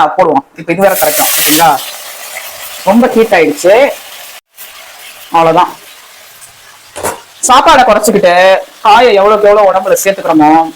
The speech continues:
அவ்வளவுக்கு அவ்வளவு வந்து நம்மளுக்கு உடம்பு ஆரோக்கியமா இருக்கும். அதே மாதிரி இதுல வந்து ஆயில் ஊத்துவோம்.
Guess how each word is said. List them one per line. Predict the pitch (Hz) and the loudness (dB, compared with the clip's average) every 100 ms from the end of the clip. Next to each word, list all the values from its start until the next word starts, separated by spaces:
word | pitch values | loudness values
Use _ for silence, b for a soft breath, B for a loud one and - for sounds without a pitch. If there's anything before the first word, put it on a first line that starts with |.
| - 175 | -4 0
அவ்வளவுக்கு | 196 190 180 | 2 2 0
அவ்வளவு | 202 208 | 0 0
வந்து | 180 202 | 0 0
நம்மளுக்கு | 190 165 151 147 131 - - - - - - - 180 | 0 0 0 0 -2 -10 -20 -20 -20 -20 -20 -8 -2
உடம்பு | 220 208 165 160 | 0 2 2 2
ஆரோக்கியமா | 180 202 202 190 180 | 2 2 2 0 0
இருக்கும். | - 202 311 - - | 0 0 0 -2 -2
அதே | 202 247 | 0 2
மாதிரி | 202 175 180 214 208 - - - - - - - - 156 | 0 0 2 0 -2 -12 -20 -20 -20 -20 -20 -20 -14 -6
இதுல | 175 175 | -2 0
வந்து | 185 | 2
ஆயில் | 170 185 151 | 2 0 0
ஊத்துவோம். | 139 131 | 0 -2